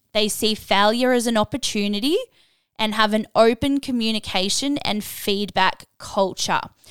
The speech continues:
So to, to put this in perspective, if you're going through A and R, you're working really hard to achieve those goals, not for any other purpose other than your children and yourselves to be proud of what you're doing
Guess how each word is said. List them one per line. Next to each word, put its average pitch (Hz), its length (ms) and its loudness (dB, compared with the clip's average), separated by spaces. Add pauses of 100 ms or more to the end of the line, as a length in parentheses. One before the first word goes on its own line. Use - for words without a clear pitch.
(340)
So 240 460 4 (180)
to, 247 220 0
to 285 260 0
put - 340 -4
this 349 240 -4
in 294 140 -2
perspective, 196 800 -4
if 214 160 -6
you're 233 160 4
going 240 260 0
through 226 240 0
A 196 160 -2
and 196 80 -2
R, 185 360 0 (280)
you're 214 140 0
working 226 340 2
really 214 220 -2
hard 185 400 2
to 208 140 -4
achieve 196 400 -4
those 185 260 0
goals, 185 600 0 (240)
not 262 280 4
for 254 380 4
any 254 260 2
other 240 180 2
purpose 202 460 0
other 196 200 -2
than 196 200 -4
your 180 100 -2
children 202 480 -2
and 190 160 -4
yourselves 196 640 0 (240)
to - 120 -6
be 190 120 0
proud 202 480 4
of 196 140 -2
what 196 200 0
you're 196 140 -4
doing 196 440 -4